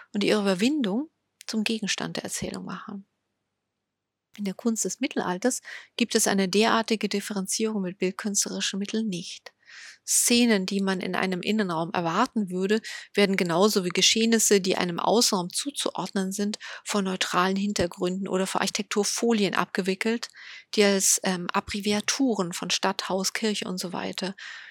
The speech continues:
über ihre auszeichnende Wirkung hinaus auf die Erzählung des Geschehens nicht einwirken. Zitat Ende.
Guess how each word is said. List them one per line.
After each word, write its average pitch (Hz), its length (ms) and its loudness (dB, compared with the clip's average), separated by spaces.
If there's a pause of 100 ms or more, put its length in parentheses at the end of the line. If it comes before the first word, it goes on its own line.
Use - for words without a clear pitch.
über 254 260 6
ihre 202 300 2
auszeichnende 214 840 2
Wirkung 233 340 0
hinaus 190 640 -2 (340)
auf - 180 -2
die - 140 -6
Erzählung 240 640 0 (200)
des - 200 -2
Geschehens 202 640 0 (220)
nicht 196 440 -2
einwirken. 170 720 -4 (280)
Zitat - 460 -4
Ende. 180 300 -8